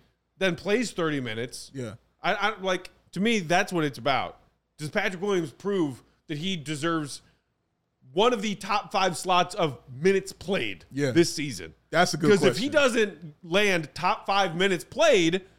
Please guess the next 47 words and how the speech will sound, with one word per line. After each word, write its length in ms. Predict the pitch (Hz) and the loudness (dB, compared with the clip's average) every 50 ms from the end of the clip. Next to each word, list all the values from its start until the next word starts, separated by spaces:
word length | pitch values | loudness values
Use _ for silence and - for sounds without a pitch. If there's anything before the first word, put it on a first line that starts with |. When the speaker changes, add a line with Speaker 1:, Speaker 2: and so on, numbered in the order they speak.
| _ _ _ _ _ _ _ | _ _ _ _ _ _ _
Speaker 1:
then 260 | 143 135 170 226 254 | -6 0 2 4 4
I'm 120 | 254 233 240 | 4 4 4
gonna 200 | 233 226 220 208 | 4 2 2 2
have 200 | 214 220 208 190 | 2 2 2 0
a 60 | 185 | -2
problem. 440 | - 202 214 202 123 87 85 80 90 _ _ _ _ _ - | 0 0 0 0 0 -2 -6 -14 -18 _ _ _ _ _ -4
Speaker 2:
Uh, 120 | 143 151 135 | -4 -2 0
that's, 320 | 120 151 160 165 160 - | 2 4 4 4 2 0
that's 280 | 117 131 160 170 165 - | -2 2 2 2 2 0
a 60 | 143 | -2
fair 200 | - 160 143 135 | -2 -2 -2 -2
question. 420 | - 160 143 139 - - 123 110 - _ _ _ _ _ - | -2 -2 -4 -4 -4 -6 -12 -12 -14 _ _ _ _ _ -4
And 120 | - 156 156 | -2 -2 2
Joel 320 | 160 180 202 208 202 185 | 2 4 6 6 6 4
says 300 | - - 175 160 156 135 | 4 4 4 4 4 4
it's 120 | 156 131 - | 0 -2 -2
going 200 | 165 170 175 165 | 0 0 0 0
to 60 | 147 | -2
be 100 | 151 147 | -2 -2
hard 280 | 139 151 156 151 143 | 0 0 0 0 0
for 100 | - 147 | -2 -6
Pat 320 | 127 - 165 151 151 147 - - _ _ - | -8 -2 0 0 0 0 -2 -6 _ _ -8
Williams 360 | 143 151 156 156 147 131 - | -4 -2 -2 -2 -2 -4 -6
to 60 | 143 | -8
be 240 | 127 135 143 147 147 | -8 -8 -6 -6 -6
a 60 | 131 | -6
consistent 680 | - - 135 120 - - 180 170 - - 147 139 131 - _ _ _ _ _ _ _ _ | -8 -10 -10 -6 -2 0 0 0 0 -2 -6 -6 -6 -8 _ _ _ _ _ _ _ _
when 160 | - 139 147 143 | -10 -8 -8 -6
he's 300 | 123 151 165 165 151 127 | -4 -4 -2 -2 -2 -2
the 100 | 147 131 | -4 -6
fourth 320 | - - 151 147 135 - - | -6 -2 -4 -4 -4 -4 -6
option, 460 | - 143 165 - - - - 127 117 110 | -4 -4 -4 -4 -4 -6 -8 -6 -6 -8
though. 260 | 110 95 69 65 - _ _ _ _ - | -8 -10 -12 -12 -14 _ _ _ _ -2
I 100 | - 208 | 0 0
disagree 420 | 214 285 247 196 226 165 190 233 247 | 2 2 2 2 0 -2 -2 -2 0
with 140 | 185 156 - | -2 -4 -4
that. 200 | 120 92 - - _ _ _ _ _ _ _ _ _ _ _ _ _ _ _ _ - | -6 -10 -10 -16 _ _ _ _ _ _ _ _ _ _ _ _ _ _ _ _ 0
I 60 | 175 190 | 2 4
do 160 | 190 220 247 | 4 4 4
disagree 340 | 240 240 - 220 170 190 196 | 6 4 2 2 2 0 2
Speaker 1:
You 80 | 160 | 4
Speaker 2:
with 120 | 185 202 180 | 4 4 4
that. 60 | - | 2
Speaker 1:
stagger 420 | - - 196 180 185 196 190 190 | 0 0 0 2 2 2 2 2
the 100 | 185 185 | 2 2
rotation. 600 | 180 175 175 170 - 156 139 117 - - 92 80 - - | 2 2 0 0 0 -2 -4 -4 -6 -10 -14 -14 -14 -4
Speaker 2:
Yes. 480 | - 175 196 170 127 - - - - - | 2 4 4 4 4 2 -2 -6 -6 -8